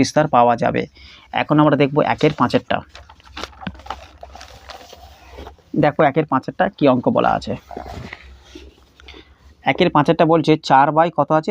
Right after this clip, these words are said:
পঁয়ত্রিশ। এখন চার বাই পঁয়ত্রিশটা আমরা দেখে নেব।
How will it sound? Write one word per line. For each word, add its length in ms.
পঁয়ত্রিশ। 440
এখন 220
চার 180
বাই 180
পঁয়ত্রিশটা 420
আমরা 160
দেখে 180
নেব। 120